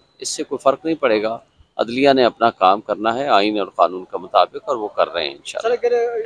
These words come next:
Speaker 2: इस पर भी हुकूमत की जानिब से फैसला ना माना गया तो फिर क्या, अगला अमल क्या होगा आपका?
Speaker 1: देखें, सुप्रीम कोर्ट का जब फैसला आएगा तो वो सब मानेंगे, और अगर जो नहीं मानेगा वो तौहीन अदालत का मर्तकब होगा और सुप्रीम कोर्ट को पूरा अख्तियार है उनके खिलाफ एक्शन ले।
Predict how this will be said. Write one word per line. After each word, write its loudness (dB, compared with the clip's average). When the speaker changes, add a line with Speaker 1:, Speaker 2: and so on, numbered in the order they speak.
Speaker 2:
इस -20
पर -4
भी -6
हुकूमत -2
की -18
जानिब 2
से -12
फैसला 0
ना 0
माना 0
गया 0
तो -4
फिर -10
क्या, 4
अगला 2
अमल -2
क्या 0
होगा -2
आपका? -12
Speaker 1:
देखें, 4
सुप्रीम 4
कोर्ट 4
का 10
जब 6
फैसला 4
आएगा 4
तो -4
वो 2
सब 2
मानेंगे, 2
और 2
अगर 4
जो 0
नहीं 4
मानेगा 4
वो -2
तौहीन 2
अदालत 4
का -4
मर्तकब -2
होगा 2
और 4
सुप्रीम 0
कोर्ट 0
को -6
पूरा 4
अख्तियार 4
है 2
उनके -4
खिलाफ 2
एक्शन -4
ले। -6